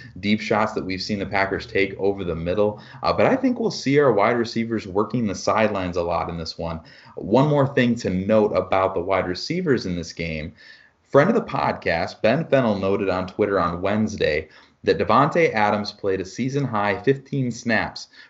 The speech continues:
from the slot on Sunday against the Bears. And with Lazard and now Kumerow showing that they can win outside, Adams could be quite a weapon from the slot and could have a growing role there. Something, um, else I found really, really interesting,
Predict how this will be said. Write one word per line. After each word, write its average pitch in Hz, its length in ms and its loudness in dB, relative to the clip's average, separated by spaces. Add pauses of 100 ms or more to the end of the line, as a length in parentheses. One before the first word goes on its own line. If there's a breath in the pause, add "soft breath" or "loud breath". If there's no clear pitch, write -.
from 107 120 2
the 101 80 0
slot 123 440 2
on 87 180 -4
Sunday 87 380 -2
against 90 340 -4
the 85 60 -12
Bears. - 500 -2 (340 soft breath)
And 101 120 -4
with 101 120 0
Lazard 101 640 4 (240 soft breath)
and 98 140 -4
now 127 180 2
Kumerow 101 640 0
showing 120 300 0
that 107 160 -2
they 113 100 4
can 98 220 -4
win 104 200 -2
outside, 85 800 0 (340 loud breath)
Adams 254 380 0
could 180 380 -2
be 160 220 -6
quite - 460 -4
a 147 120 2
weapon 127 520 0
from 95 220 -2
the 87 80 -4
slot 95 520 0 (180 loud breath)
and 104 120 -6
could 127 160 2
have 117 180 2
a 98 80 0
growing 98 540 2
role 92 360 2
there. 87 220 -4
Something, 123 460 -2 (300 loud breath)
um, 92 200 0
else 165 240 2
I 104 100 4
found 101 280 0
really, 104 200 4
really 92 240 0
interesting, 101 540 -6